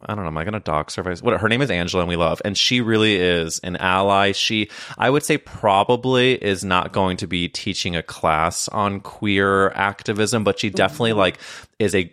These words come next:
Speaker 1: on the good, she's on the right side of her street. And I bring her up because we <laughs> talk about the Kardashians a lot. It's one of our shared, uh, things that we watch. And Caitlyn Jenner came up, which of course is right now
Speaker 2: <gasps>
Speaker 1: being a
Speaker 2: Ugh.
Speaker 1: monstress, but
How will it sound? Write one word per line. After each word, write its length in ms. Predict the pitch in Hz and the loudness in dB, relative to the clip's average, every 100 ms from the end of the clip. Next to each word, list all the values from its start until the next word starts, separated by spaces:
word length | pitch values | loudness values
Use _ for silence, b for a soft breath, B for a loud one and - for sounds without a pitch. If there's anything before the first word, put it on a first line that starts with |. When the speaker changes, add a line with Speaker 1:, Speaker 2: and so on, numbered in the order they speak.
| - | 0
Speaker 1:
on 140 | 101 101 | 2 2
the 60 | |
good, 260 | 95 101 - | 0 0 0
she's 140 | - 110 | 0 0
on 80 | |
the 80 | 104 | 2
right 180 | 92 85 | 2 2
side 160 | 98 85 | 0 0
of 80 | 76 | 0
her 120 | 78 | -4
street. 340 | 78 - 53 - B B B | -6 -8 -10 -12 B B B
And 120 | 117 | -2
I 60 | 123 | 0
bring 220 | 131 147 139 | 2 0 0
her 220 | 127 - | 0 4
up 180 | 151 165 | 2 2
because 520 | 123 - 101 95 92 | -2 0 2 2 -2
we 160 | 92 107 | -2 0
<laughs> 140 | - | 2
talk 180 | 139 139 | 0 0
about 200 | 127 120 | 2 2
the 80 | 101 | 0
Kardashians 640 | - 98 87 85 - 101 | 0 2 2 2 0 -2
a 20 | 101 | 0
lot. 100 | 101 | 0
It's 140 | - | 0
one 120 | 98 | -6
of 80 | 92 | -2
our 80 | 85 | -2
shared, 600 | 80 - 85 80 80 80 - | -2 0 0 2 0 -4 -6
uh, 220 | 85 53 | -6 -6
things 300 | - 82 78 | -6 -8 -6
that 100 | 80 | -6
we 120 | 82 | -4
watch. 380 | 80 80 104 - | 0 2 2 0
And 260 | 101 98 98 B B B B | 0 0 0 B B B B
Caitlyn 400 | - 139 131 131 | 0 0 2 0
Jenner 260 | 139 156 156 | 2 2 0
came 220 | - 147 | 0 0
up, 100 | 147 | 0
which 120 | 123 104 | 0 -6
of 100 | - | -4
course 320 | 110 101 - | 0 0 -2
is 140 | 90 | -2
right 180 | 92 87 | 0 0
now 300 | 87 82 85 | 0 0 -2
Speaker 2:
<gasps> 100 | - | -2
Speaker 1:
being 200 | 87 85 | -4 -2
a 180 | 85 82 | -2 -4
Speaker 2:
Ugh. 60 | |
Speaker 1:
monstress, 1600 | 87 85 85 107 98 85 87 - - - - 90 107 92 85 - - 90 | -6 0 4 4 2 -2 -8 -8 -8 -8 -6 0 2 2 0 -4 -8 0
but 360 | 127 135 113 | 4 4 2